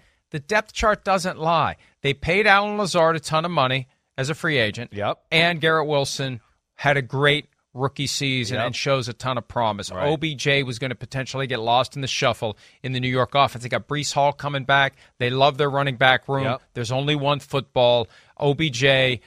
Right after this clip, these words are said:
Speaker 1: yeah, I'm playing with Aaron Rodgers, but so what if he's not throwing me the football, if I'm not on the field, if I'm only out there in three receiver sets and I'm not getting nearly the kind of reps and targets that I deserve as O B J? The Ravens are paying him like the guy that is gonna be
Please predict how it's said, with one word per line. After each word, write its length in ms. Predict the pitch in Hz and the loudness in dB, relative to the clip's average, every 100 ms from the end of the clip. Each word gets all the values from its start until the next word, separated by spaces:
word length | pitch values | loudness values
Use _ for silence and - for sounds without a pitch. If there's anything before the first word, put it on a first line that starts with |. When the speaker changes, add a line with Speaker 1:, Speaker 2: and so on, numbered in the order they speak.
| _ _ | _ _
Speaker 1:
yeah, 160 | 170 139 | 2 2
I'm 140 | 135 | 0
playing 240 | 135 170 202 | 2 2 4
with 100 | 190 | 2
Aaron 220 | 180 170 | 2 6
Rodgers, 420 | 170 170 131 117 | 6 6 4 -4
but 140 | - - | -6 -2
so 160 | 185 | 0
what 220 | 175 185 | 4 4
if 100 | 160 | 2
he's 140 | 147 131 | -2 -2
not 180 | 147 135 | -2 2
throwing 220 | 143 143 | 0 0
me 80 | 135 | -4
the 80 | |
football, 480 | - 143 139 98 - _ - | -2 -2 -2 -4 -6 _ -10
if 140 | 131 | 0
I'm 140 | 143 147 | 0 2
not 140 | 143 | 2
on 140 | 143 | 2
the 80 | 135 | -2
field, 420 | - 139 127 82 | -6 -4 -4 -4
if 120 | 92 151 | -2 0
I'm 120 | 160 | 2
only 240 | 156 147 | 2 4
out 260 | 139 143 143 | 4 4 2
there 180 | 131 123 | 0 -2
in 80 | |
three 180 | 117 135 | -6 -8
receiver 380 | 127 120 135 117 | -6 -6 -6 -6
sets 500 | - 139 117 - - | -2 0 0 -4 -8
and 160 | 113 107 - - | -8 -10 -20 -6
I'm 140 | 127 143 | -2 2
not 240 | 135 120 | 2 2
getting 260 | 147 131 135 | -2 -2 -4
nearly 280 | 135 131 | -4 -2
the 60 | 123 | -4
kind 320 | - 135 135 | -4 -2 -2
of 160 | 117 107 | -4 0
reps 460 | 131 117 - - - - | 2 2 0 -10 -10 -6
and 220 | 127 113 | -6 -6
targets 560 | - 143 131 113 - - | 0 2 2 -4 -8 -6
that 240 | 127 120 _ _ - | -2 -4 _ _ 0
I 300 | 120 135 123 | 0 0 -4
deserve 600 | - 131 143 147 110 64 _ _ _ | -6 -2 0 0 0 -8 _ _ _
as 160 | 123 117 | -6 -2
O 100 | 127 | -2
B 160 | 127 | -2
J? 280 | 107 131 113 - _ - | 0 2 0 -2 _ -6
The 80 | |
Ravens 420 | 131 147 175 196 185 | 2 4 4 2 -2
are 80 | |
paying 420 | 175 180 175 160 131 | -2 0 2 2 0
him 240 | 131 127 | 0 2
like 280 | 127 120 - | 2 2 -2
the 60 | |
guy 340 | 113 131 131 131 | 2 4 6 4
that 100 | 127 | 0
is 120 | 113 | -4
gonna 180 | 131 120 | -4 -4
be 460 | 104 127 123 120 | -4 -2 0 -2